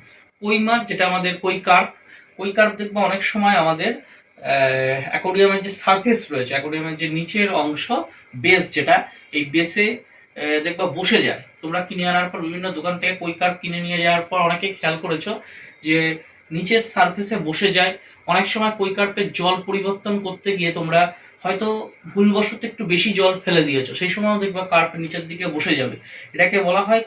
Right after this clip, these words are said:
কই স্লিপিং ডিজিজ। কার্প মাছের ক্ষেত্রে, কই কার্পের ক্ষেত্রে কই স্লিপিং ডিজিজ বলে। এই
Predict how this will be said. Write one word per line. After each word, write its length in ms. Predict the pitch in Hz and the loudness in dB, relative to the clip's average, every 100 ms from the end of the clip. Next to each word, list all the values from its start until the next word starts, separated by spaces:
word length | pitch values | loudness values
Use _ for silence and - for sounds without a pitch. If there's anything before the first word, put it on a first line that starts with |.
| - | -2
কই 280 | 185 208 226 - - | 0 0 0 -10 -20
স্লিপিং 560 | - - 233 240 247 220 | -18 -4 -4 0 4 4
ডিজিজ। 320 | 175 131 - - - - | 4 0 -6 -14 -20 -4
কার্প 240 | 165 170 185 | 2 2 2
মাছের 280 | 185 202 196 | -4 -4 -6
ক্ষেত্রে, 320 | 202 226 285 | -10 -10 -10
কই 200 | 202 185 | -6 0
কার্পের 320 | 170 170 180 | 0 0 -4
ক্ষেত্রে 360 | 185 202 294 294 | -8 -8 -10 -6
কই 180 | 202 202 | 0 0
স্লিপিং 400 | - 202 214 202 | 0 -6 -2 -2
ডিজিজ 320 | 165 156 147 | 0 -4 -4
বলে। 220 | 131 127 - - - - | -4 -4 -6 -16 -20 -10
এই 160 | 156 | -8